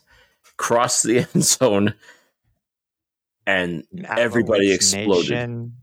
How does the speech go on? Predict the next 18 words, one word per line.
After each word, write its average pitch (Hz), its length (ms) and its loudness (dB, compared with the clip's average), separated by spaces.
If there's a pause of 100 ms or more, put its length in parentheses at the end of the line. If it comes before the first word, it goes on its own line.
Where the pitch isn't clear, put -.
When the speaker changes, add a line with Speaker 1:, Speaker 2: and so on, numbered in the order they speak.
(300)
Speaker 2:
just - 680 -2 (380)
went 92 520 0 (520)
wild. 80 840 0 (1600)
Speaker 1:
Like, 113 180 2
I, 117 140 2
I, 110 220 0
I 113 180 0
was 127 180 0
there 110 320 2 (720)
excited 151 640 2 (160)
and 98 160 0
shocked 123 480 0
at - 140 -2
the 104 100 -2
same 110 260 2
time. 110 300 2
Like, 110 140 0 (120)
"Oh 135 480 2